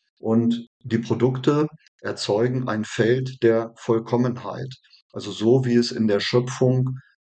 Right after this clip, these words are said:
für jeden von uns vorgesehen ist. Wir haben also ein ganz anderes Potenzial als das, was wir hier so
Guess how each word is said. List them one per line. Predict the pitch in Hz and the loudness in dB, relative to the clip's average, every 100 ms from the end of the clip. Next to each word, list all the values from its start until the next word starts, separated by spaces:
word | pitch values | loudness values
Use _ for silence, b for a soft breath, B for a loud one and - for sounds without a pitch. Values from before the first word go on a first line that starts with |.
| _ | _
für | _ 110 | _ -8
jeden | 95 123 113 | -2 -2 -2
von | - 123 | -2 -4
uns | 123 120 | -2 -2
vorgesehen | - 147 151 120 95 95 | 0 2 2 0 -2 -4
ist. | - - - - b b _ _ | -4 -4 -6 -10 b b _ _
Wir | - 104 | -8 -4
haben | 117 120 | -2 -2
also | 110 123 | -4 -4
ein | - 110 107 | -2 -2 -2
ganz | 107 123 151 - | -2 -2 -2 -2
anderes | 110 131 131 123 - | 2 2 0 -6 -6
Potenzial | - 117 117 110 104 98 123 131 | -6 -2 -4 -2 2 2 2 0
als | 113 - | -6 -4
das, | 98 - | -4 -2
was | 107 - | -4 0
wir | 117 | 0
hier | 107 120 123 | 2 4 4
so | 117 110 110 113 | 2 0 0 0